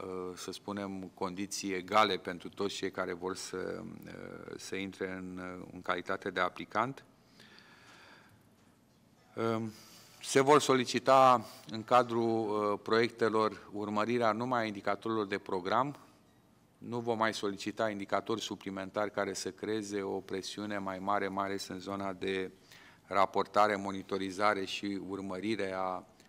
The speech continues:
ceea ce se întâmplă în fiecare proiect. De asemenea, o să vă propunem ca economiile realizate, uh, în cadrul programelor să rămână, în cadrul proiectelor, să rămână în, în interiorul proiectelor,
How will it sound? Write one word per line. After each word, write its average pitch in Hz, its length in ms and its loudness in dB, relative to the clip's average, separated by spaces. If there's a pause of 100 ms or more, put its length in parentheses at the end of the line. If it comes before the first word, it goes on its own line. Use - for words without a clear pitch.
(120)
ceea 101 180 -4
ce 101 120 -6
se 98 140 -6
întâmplă 98 360 -6
în 92 60 -6
fiecare 95 500 -4
proiect. 98 540 -4 (1200)
De 131 140 0
asemenea, 139 500 4
o 127 40 6
să 127 160 0
vă 120 120 2
propunem 123 480 0
ca 117 160 2
economiile 113 720 0
realizate, 107 1080 0
uh, 98 440 -8
în 104 180 -10
cadrul 107 320 -2
programelor 104 680 -4
să - 180 -4
rămână, 104 600 0 (140)
în 98 200 -8
cadrul 110 280 2
proiectelor, 104 460 -2
să - 160 -4
rămână 107 340 0
în, 110 200 -4
în 98 180 -10
interiorul 98 520 -2
proiectelor, 113 640 -2